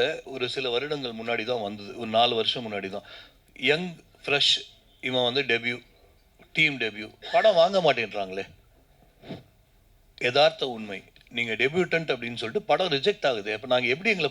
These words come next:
ப்ரூவ் பண்ண முடியும்? உங்களுக்கு தெரியும், நீங்க இந்த மாதிரி ஒரு ஆயிரம் பிரஸ் மீட், ஆயிரம் பேரை பேட்டி எடுத்திருப்பீங்க. எப்படி சார் படத்தை நாங்க எங்களை ப்ரூ-, ப்ரூவ் பண்ண முடியும்? படம் நல்லா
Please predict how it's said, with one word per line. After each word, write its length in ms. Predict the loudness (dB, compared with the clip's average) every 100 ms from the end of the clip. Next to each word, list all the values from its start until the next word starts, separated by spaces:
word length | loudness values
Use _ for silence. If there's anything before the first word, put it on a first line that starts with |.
| -2
ப்ரூவ் 240 | -4 -2
பண்ண 120 | -4 -4
முடியும்? 260 | -8 -10 -14 _ _ _ _ _ -4
உங்களுக்கு 240 | 0 2 2 2
தெரியும், 260 | 2 2 2
நீங்க 140 | 2 2
இந்த 100 | 2
மாதிரி 140 | 4 6
ஒரு 80 | 6 8
ஆயிரம் 240 | 6 2
பிரஸ் 200 | -2 -2
மீட், 180 | -4 2 4
ஆயிரம் 240 | 4 2
பேரை 160 | 0 0 0 -2
பேட்டி 180 | 0 0
எடுத்திருப்பீங்க. 440 | -2 -4 -10 -10 -12 -16 _ _ _ _ _ -4 0
எப்படி 200 | 2 2 2
சார் 180 | 2 2
படத்தை 240 | 2 2 2
நாங்க 180 | 2 0
எங்களை 180 | -2 -4 -2
ப்ரூ-, 180 | -4 -4
ப்ரூவ் 240 | 0 0 0
பண்ண 140 | -4 -6
முடியும்? 260 | -12 -14 -16 _ _ _ _ _ _ 0
படம் 240 | 2 4 2
நல்லா 180 | 4